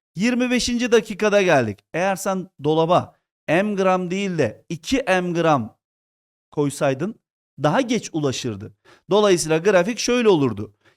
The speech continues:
Yani dondurmanın donma noktası değişmezdi ama daha geç bir dakikadan sonra bu sabitleme olayı yaşanırdı. Çünkü sen dondurmanın miktarını arttırıyorsun. Ama miktarını arttırdın diye donma noktası ne yapmaz?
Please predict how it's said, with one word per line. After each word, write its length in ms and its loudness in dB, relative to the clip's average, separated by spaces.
Yani 200 0
dondurmanın 640 -2
donma 280 0
noktası 420 -4
değişmezdi 760 0
ama 360 -2
daha 200 2
geç 400 -2
bir 180 -2
dakikadan 540 2
sonra 380 0
bu 80 -2
sabitleme 640 0
olayı 280 0
yaşanırdı. 520 -4
Çünkü 240 -12
sen 240 -4
dondurmanın 480 -4
miktarını 540 0
arttırıyorsun. 600 -6
Ama 160 0
miktarını 560 -2
arttırdın 580 -2
diye 300 2
donma 300 0
noktası 400 -2
ne 60 0
yapmaz? 460 0